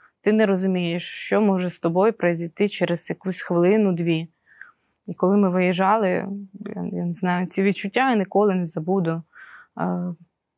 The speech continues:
коли ти побачила, коли я побачила свій рідний прапор, коли я побачила наших військових хлопців, наш блокпост,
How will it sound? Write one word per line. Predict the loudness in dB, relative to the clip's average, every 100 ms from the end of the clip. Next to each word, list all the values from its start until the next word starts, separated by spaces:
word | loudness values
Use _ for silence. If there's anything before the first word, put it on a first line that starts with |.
| _ _ _ _ _ _ _ 2
коли | 2
ти | 2 -2
побачила, | 0 0 -2 -2 -2 0 -2 -6 -12 -18 _ _ _ -16 -12 -12 0
коли | 4
я | 4
побачила | 2 0 0 -6
свій | -4 -2
рідний | -2 0 -2
прапор, | 0 -2 -2 -6 -8
коли | -2 2
я | 2
побачила | 0 0 0 0 0
наших | 0 -4 -4 -4
військових | -2 0 0 -2
хлопців, | -4 -4 -4 -6 -4
наш | -4 -2
блокпост, | -2 0 -4 -6 -8 -6